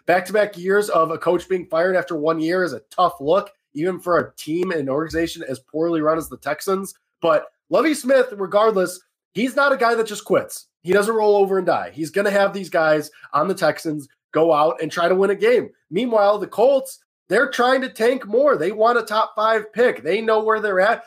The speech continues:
They're rolling out Sam Ehlinger, for God's sake, a week after rolling out Nick Foles and after having Matt Ryan, the ghost of Matt Ryan, out there all season.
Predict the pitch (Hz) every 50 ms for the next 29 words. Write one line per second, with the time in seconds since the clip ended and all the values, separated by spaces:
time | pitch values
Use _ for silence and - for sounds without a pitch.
0 | - _ 196 196 202 220 226 226 233 226 220 220 220 - - 220 214 233 226 208
1 | 214 240 254 254 214 202 180 - - 156 131 - 143 135 139 139 - - - 147
2 | 156 160 165 - _ _ _ 151 160 185 214 202 208 202 202 196 196 - 208 196
3 | - - _ _ 214 208 196 196 208 208 208 214 208 208 202 202 220 214 214 -
4 | _ 226 269 294 254 - 160 - - - _ _ _ - 156 170 190 185 190 190
5 | 202 208 214 208 208 214 202 208 170 156 185 226 233 202 160 131 117 135 156 185
6 | 185 - - 190 190 196 196 196 190 202 240 247 220 175 151 - 135 120 110 107
7 | - - 123 107 104 -